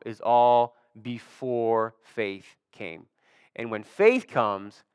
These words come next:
faith changes everything. Faith changes the conversation. Faith comes in, and it's a whole new story. So,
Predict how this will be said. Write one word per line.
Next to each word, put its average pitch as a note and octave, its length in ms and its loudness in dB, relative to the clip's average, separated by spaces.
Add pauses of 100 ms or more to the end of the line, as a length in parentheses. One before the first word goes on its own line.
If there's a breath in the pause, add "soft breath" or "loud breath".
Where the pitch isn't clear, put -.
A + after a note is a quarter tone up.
(160)
faith D3 480 -4 (160)
changes A2 480 -12
everything. F#2 460 -10 (200)
Faith F3 460 0 (220)
changes B2 360 -8
the A2+ 80 -10
conversation. G2+ 800 -8 (800)
Faith G3 260 2
comes A#2 300 -2
in, G2+ 260 -8 (160)
and A2 80 -12
it's G#2+ 140 -16
a G#2+ 60 -10
whole B2 260 -2
new B2+ 140 -6
story. F#2+ 380 -8 (420 soft breath)
So, D3 340 4